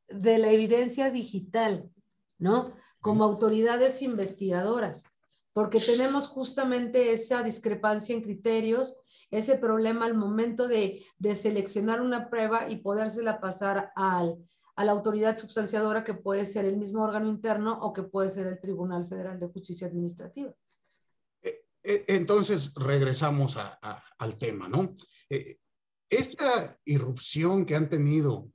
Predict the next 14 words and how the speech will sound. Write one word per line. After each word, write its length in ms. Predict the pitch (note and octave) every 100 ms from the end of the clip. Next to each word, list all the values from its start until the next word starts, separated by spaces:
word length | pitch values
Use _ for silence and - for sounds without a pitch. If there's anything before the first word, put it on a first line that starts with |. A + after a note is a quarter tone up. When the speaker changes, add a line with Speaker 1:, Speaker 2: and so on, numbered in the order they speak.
| _
Speaker 2:
la 240 | B2+ A#2+ -
prueba 240 | D#3+ F3
científica, 560 | C3+ A2+ C#3+ C#3+ C#3 G#2+
la 160 | G#2+
prueba 180 | C3+ D#3
electrónica, 800 | D3 A2+ - D3 F#3+ E3 A#2 G2+ _ _ -
y 100 | C#3
como 220 | C3 B2+
nos 200 | B2 A#2+
decía 240 | A2+ D#3
la 120 | D#3+ B2+
doctora 440 | A#2 C#3+ C#3 C#3
Pavón, 520 | A#2 D3 F3+ D3 - -
eh, 260 | - -